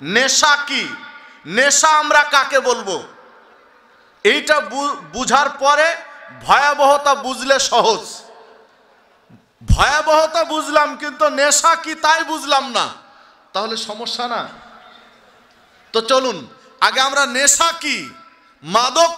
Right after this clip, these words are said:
কি, মদ কি, নেশা আগে কি জিনিস পরিচিত হই। কোনো ব্যক্তির, কোনো পণ্ডিতের, কোনো বিজ্ঞানীর, কোনো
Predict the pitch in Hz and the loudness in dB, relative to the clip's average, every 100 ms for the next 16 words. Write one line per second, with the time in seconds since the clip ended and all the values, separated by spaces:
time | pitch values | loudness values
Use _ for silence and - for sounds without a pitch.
0 | - 302 269 151 107 _ _ _ _ 156 | -8 -4 -2 -4 -12 _ _ _ _ -8
1 | 202 302 349 349 - - 302 240 131 95 | 0 2 2 -2 -10 -8 -4 -4 -6 -14
2 | _ _ _ _ _ 151 226 262 - 311 | _ _ _ _ _ -8 -2 0 2 2
3 | 302 294 285 285 277 240 269 277 - 254 | 0 0 -6 -10 -12 -10 -6 -6 -4 -8
4 | 247 233 226 175 151 104 - _ _ _ | -8 -10 -10 -8 -10 -12 -20 _ _ _
5 | _ _ _ _ _ _ _ 226 262 175 | _ _ _ _ _ _ _ -6 -6 2
6 | 254 277 277 - 330 294 - - - - | 2 0 -6 -4 -2 -2 -8 -20 -20 -20
7 | - _ _ _ _ _ _ _ _ - | -20 _ _ _ _ _ _ _ _ -8
8 | 240 277 277 269 302 302 330 330 311 254 | -4 -4 -2 -2 0 -2 -2 2 0 0
9 | - - - - - - _ _ _ _ | -6 -20 -20 -20 -20 -20 _ _ _ _
10 | _ _ _ - 262 285 233 226 302 233 | _ _ _ -8 -2 -2 -2 -2 -4 -2
11 | 320 320 311 262 - - - - - _ | 0 0 0 -4 -8 -20 -20 -20 -20 _
12 | _ _ _ _ _ 220 262 | _ _ _ _ _ -10 -2